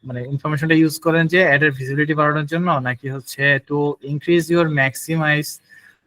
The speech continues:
cost per click bids? ঠিক আছে, then হচ্ছে to guarantee a top position on the সার্চ পেজ। আপনি একটা স-, সার্চ পেজে দেখতে পারবেন কিনা টপ পজিশনে। To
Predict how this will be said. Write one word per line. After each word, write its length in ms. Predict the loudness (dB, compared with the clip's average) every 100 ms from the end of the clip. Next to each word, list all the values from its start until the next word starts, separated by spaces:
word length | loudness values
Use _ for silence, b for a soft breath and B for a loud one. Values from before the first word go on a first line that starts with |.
| _ -2
cost 260 | -2 -2 -4
per 200 | 2 4 4 0
click 280 | -4 -4 -6 _
bids? 320 | -6 -6 -6 -12 -12 _ _ _ _ _ _ _ _ _ _ _ _ _
ঠিক 140 | -12
আছে, 220 | -10 -10 -12 -14 -4
then 160 | -2 -2
হচ্ছে 220 | -2 -2
to 160 | -2 -2 -2
guarantee 520 | 2 4 4 2 0
a 120 | 2 0 0
top 160 | -2 -2
position 380 | -4 -4 -4 -4 -2
on 140 | -2
the 160 | 0 0 -2 b b b b
সার্চ 380 | -6 -4 -2 -2
পেজ। 260 | 0 0 0 -6 -10 -14
আপনি 180 | -8 -6
একটা 280 | -4 -6
স-, 300 | -4 -4 -4 -4
সার্চ 160 | -6 -6
পেজে 180 | -6 -2
দেখতে 240 | -4 -2
পারবেন 220 | -4 -2 -4
কিনা 180 | -4 -4
টপ 180 | -4 -6
পজিশনে। 440 | -6 -6 -4 -4 -4 -8 B B
To 60 | B